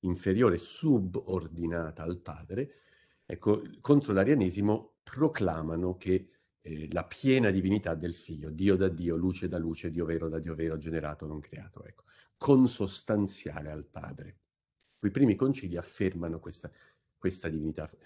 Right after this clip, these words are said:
Fu solo più tardi, a Costantina-, questo a Nicea, a Costantinopoli uno, nel trecentottantuno, fu aggiunta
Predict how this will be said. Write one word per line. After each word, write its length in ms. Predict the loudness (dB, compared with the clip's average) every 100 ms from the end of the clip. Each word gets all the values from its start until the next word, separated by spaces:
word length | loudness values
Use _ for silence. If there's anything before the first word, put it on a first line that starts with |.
| _
Fu 120 | _ -2
solo 380 | 2 8 8
più 240 | 6 -2 4
tardi, 720 | 4 4 0 0 0 0 -16 _ _ _ _ _ _ _
a 140 | -6
Costantina-, 720 | -2 -2 4 4 4 0 0
questo 280 | 4 4 6
a 40 |
Nicea, 480 | 2 2 -2 -6 -8 -12 _ _
a 100 | -14
Costantinopoli 840 | -6 0 2 2 6 6 6 2 2
uno, 260 | 2 2
nel 140 | 2 -2
trecentottantuno, 920 | -4 -4 -2 -2 -2 -4 -4 -6 -6 _ _ _ _
fu 220 | 4 6
aggiunta 840 | 6 4 0 0 0 0 0 -2